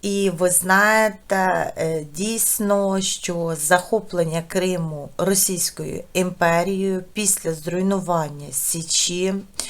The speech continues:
е, коли була зруйнована Січ у тисяча сімсот сімдесят п'ятому році, е, князем Пот-,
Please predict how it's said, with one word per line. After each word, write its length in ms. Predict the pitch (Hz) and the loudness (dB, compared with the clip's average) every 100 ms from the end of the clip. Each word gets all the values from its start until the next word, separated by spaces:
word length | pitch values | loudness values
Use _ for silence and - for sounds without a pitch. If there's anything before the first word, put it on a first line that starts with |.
| - - - - | -10 -12 -14 -2
е, 240 | 156 156 | 2 2
коли 260 | 156 185 190 | 2 0 0
була 220 | 180 175 | 2 0
зруйнована 720 | 160 190 196 190 170 156 156 | 0 0 2 2 2 -2 -4
Січ 440 | 160 - 190 190 - | -2 -2 -2 -4 -6
у 100 | 202 | -6
тисяча 500 | 190 196 190 185 190 | -2 -2 0 -2 -2
сімсот 500 | 185 185 185 190 185 | -2 -2 -2 -4 -4
сімдесят 580 | - 185 180 - 180 180 | -4 -4 -4 -2 -2 0
п'ятому 520 | 185 175 175 165 170 | 0 0 0 -4 -2
році, 800 | 170 170 170 - - 165 156 151 - | 0 0 -2 -2 -2 -2 -2 -2 -4
е, 100 | 165 | -6
князем 520 | - 175 175 175 160 | -2 0 0 -2 -6
Пот-, 100 | - | -8